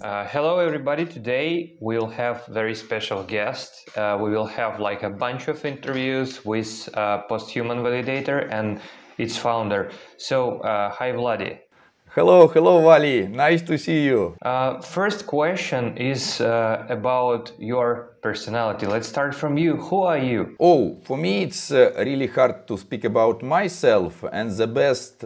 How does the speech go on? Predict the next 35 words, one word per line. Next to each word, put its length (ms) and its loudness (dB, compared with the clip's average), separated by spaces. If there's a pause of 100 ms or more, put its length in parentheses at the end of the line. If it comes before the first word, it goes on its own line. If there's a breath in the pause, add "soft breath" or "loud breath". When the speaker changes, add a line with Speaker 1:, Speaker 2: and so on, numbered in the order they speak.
(140)
Speaker 2:
that 200 -2
I 140 2
can 280 -4
tell 180 0
about 300 2
myself, 680 2 (280)
uh, 200 0
I'm 380 -2
full-time 760 2
enthusiast. 840 -4 (960 loud breath)
Um, 500 0
so 380 0
for 320 0
the 440 4
most 520 0
of 180 0
the 100 0
time, 720 -2
I 160 2
just 420 -2
doing 600 -4
what 300 0
I 100 4
think 380 -8
is 160 -6 (180)
important 880 -4
to 140 -6
do 420 -4 (360 loud breath)
and 340 -4
what 300 -4
is 140 -4
important 540 -4
for 220 -4
the 300 0
world 640 -2